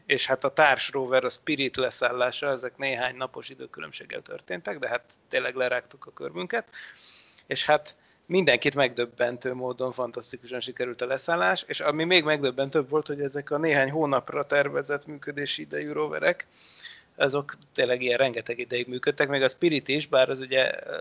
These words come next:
é-, évekkel ezelőtt elhal-, el-, el-, elhallgatott már, de, de ő is ugye maximálisan túlteljesítette a tervet,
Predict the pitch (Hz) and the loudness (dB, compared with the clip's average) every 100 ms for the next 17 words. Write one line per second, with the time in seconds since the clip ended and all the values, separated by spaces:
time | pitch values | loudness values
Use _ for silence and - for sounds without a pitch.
0 | - - 165 165 160 - 147 131 - 135 | -10 -16 -8 -4 -4 -2 0 0 2 0
1 | 135 127 120 135 131 123 135 - - 139 | 0 0 4 6 6 2 -2 -2 -2 2
2 | 143 139 135 135 123 143 135 139 139 131 | 4 4 4 2 6 6 6 4 4 2
3 | 135 - 123 131 165 - - - - 143 | 0 -2 0 2 2 -2 -12 -16 4 8
4 | 139 135 135 143 143 139 131 127 127 - | 10 8 8 6 6 0 0 0 0 -2
5 | 127 123 123 131 120 131 123 123 - 123 | -2 -4 -4 -6 -6 -6 -4 -4 -4 -6
6 | 127 - 123 - 135 151 160 180 | -6 -4 -2 4 4 4 4 2